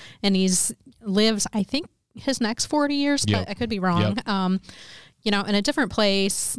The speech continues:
Speaker 1: gets married. He's, uh, sh-, you know, taking care of sheep. I would have been thinking, "Why in the world was I the only Israelite boy that was saved?"
Speaker 2: Sure.
Speaker 1: And here I am, like, I'm doing nothing.
Speaker 2: Yep.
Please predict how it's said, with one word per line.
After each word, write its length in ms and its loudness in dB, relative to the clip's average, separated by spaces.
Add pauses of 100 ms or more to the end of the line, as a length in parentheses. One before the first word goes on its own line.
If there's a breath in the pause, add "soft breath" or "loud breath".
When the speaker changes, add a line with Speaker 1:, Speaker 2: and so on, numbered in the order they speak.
(120)
Speaker 1:
gets 260 -2
married. 440 4
He's, 420 0
uh, 160 2
sh-, 120 -2 (200)
you 140 2
know, 100 4
taking 300 -2
care 180 0
of 100 -2
sheep. 380 0 (1120 soft breath)
I 120 2
would 180 0
have 100 0
been 200 0
thinking, 440 -2 (280)
"Why 260 -2
in 140 2
the 80 2
world 360 4
was 220 2
I 240 0
the 200 -4
only 340 2
Israelite 600 4
boy 220 4
that 160 2
was 100 0
saved?" 760 2 (180)
Speaker 2:
Sure. 360 0 (100)
Speaker 1:
And 200 2
here 200 2
I 100 0
am, 140 -4
like, 140 0 (140)
I'm 220 2
doing 440 0 (600)
nothing. 720 0
Speaker 2:
Yep. 260 0